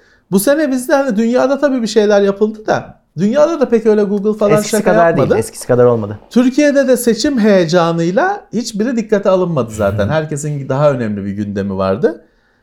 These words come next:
Speaker 1: Ben o sonuçtan mutluyum yani.
Speaker 2: Evet.
Speaker 1: Bir tek bir şey çıktı. Bir tane bir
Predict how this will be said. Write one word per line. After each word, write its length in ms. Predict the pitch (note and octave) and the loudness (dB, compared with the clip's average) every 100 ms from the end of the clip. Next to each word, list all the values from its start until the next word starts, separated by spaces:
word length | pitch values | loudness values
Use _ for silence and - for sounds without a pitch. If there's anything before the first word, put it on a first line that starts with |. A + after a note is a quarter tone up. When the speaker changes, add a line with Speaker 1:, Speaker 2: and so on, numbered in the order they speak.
| _ - | _ -2
Speaker 1:
Ben 320 | G#3 B3 A#3 - _ | 0 -2 -8 -16 _
o 140 | F3+ | -4
sonuçtan 520 | E3+ D#3 C#3 - B3 | -2 -2 -2 0 0
mutluyum 480 | A#3 G3 - D3+ A#2+ | 2 0 0 0 2
yani. 320 | G2 F2+ F2 - - | 0 -2 -6 -10 -8
Speaker 2:
Evet. 240 | G#2 G#2 | -6 -2
Speaker 1:
Bir 120 | A#3 | 0
tek 220 | - A3+ G#3 | 2 0 -2
bir 60 | |
şey 240 | - A3 G#3+ | 0 2 2
çıktı. 320 | E3+ - C#3 | -4 -4 -4
Bir 120 | D3+ | -2
tane 340 | E3 D3+ D3 | -2 0 -2
bir 260 | D3 D3 - | -4 -4 -6